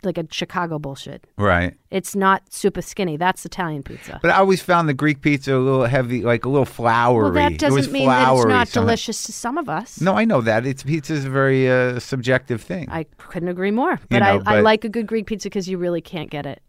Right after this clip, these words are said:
Speaker 1: anywhere else but the Boston area.
Speaker 2: Yeah, no,
Speaker 1: Like
Speaker 2: but usually you get it because you can't get Italian.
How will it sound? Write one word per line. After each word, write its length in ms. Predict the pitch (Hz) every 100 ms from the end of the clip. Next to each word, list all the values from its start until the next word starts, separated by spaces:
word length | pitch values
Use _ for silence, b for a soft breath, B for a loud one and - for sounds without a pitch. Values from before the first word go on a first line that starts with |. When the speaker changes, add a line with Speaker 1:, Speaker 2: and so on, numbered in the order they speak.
| _ _
Speaker 1:
anywhere 360 | - 160 151 117
else 180 | 101 -
but 180 | - -
the 60 |
Boston 500 | 143 98 - - 180 -
area. 280 | - - -
Speaker 2:
Yeah, 140 | 185
no, 100 | 202
Speaker 1:
Like 60 | 214
Speaker 2:
but 160 | 165 170
usually 380 | 170 190 185
you 140 | 170 156
get 220 | 139 156
it 100 | 156
because 340 | 135 151 139
you 60 | 123
can't 260 | 117 147 131
get 140 | 123
Italian. 640 | 113 - 170 160 90 -